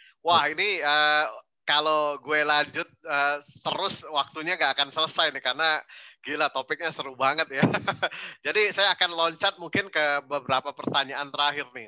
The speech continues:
Speaker 1: Nah, ini setelah kita bicara teknologi, bisnis model, kemudian, eh, apa namanya, insight dan lain-lain.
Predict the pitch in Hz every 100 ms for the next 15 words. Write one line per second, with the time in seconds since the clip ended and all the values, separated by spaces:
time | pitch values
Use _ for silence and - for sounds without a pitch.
0 | 110 139 123 117 113 151 190 - _ _
1 | - - - 175 - 202 208 208 202 165
2 | 190 208 170 180 - 190 190 185 170 165
3 | 202 175 190 165 156 202 196 190 185 -
4 | 160 185 175 - 196 180 180 175 170 170
5 | 165 156 156 160 151 160 156 151 143 147
6 | 147 147 147 - - _ _ - 143 -
7 | 175 151 151 170 180 196 175 170 - 160
8 | 156 151 - 135 131 135 143 147 151 156
9 | 151